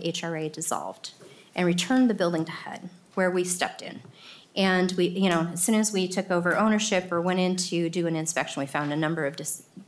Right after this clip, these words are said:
deficiencies. Um, the roof was failing and causing water infiltration. The brickwork and parapet, I can't, was structurally unsound. The backup generator, roof ventilators, and elevators were out of compliance with building codes,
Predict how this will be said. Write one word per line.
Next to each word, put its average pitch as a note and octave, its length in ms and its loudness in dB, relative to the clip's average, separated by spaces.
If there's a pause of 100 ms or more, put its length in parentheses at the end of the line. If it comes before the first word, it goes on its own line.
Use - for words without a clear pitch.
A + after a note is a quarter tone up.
(100)
deficiencies. - 920 -6 (800)
Um, F3+ 300 2
the G3 80 2
roof A3+ 240 2
was B3+ 180 2
failing G3 340 4
and F#3+ 140 0
causing F3 400 2
water E3+ 240 2
infiltration. G3+ 1000 -2
The F3+ 100 -2
brickwork F#3+ 540 -2
and F3 100 -4
parapet, G3 580 -4 (440)
I - 460 -20
can't, - 280 -18 (220)
was F3+ 200 4
structurally G3 640 0
unsound. F3+ 640 -2 (400)
The F#3+ 120 2
backup F#3 360 0
generator, F#3+ 560 2
roof F#3+ 280 0
ventilators, F3+ 720 0
and D3+ 160 -2
elevators F3 480 2
were E3+ 60 2
out D#3+ 120 2
of D#3 120 -6
compliance F3 600 -2
with D#3 180 -6
building G#3+ 260 2
codes, G3+ 560 -4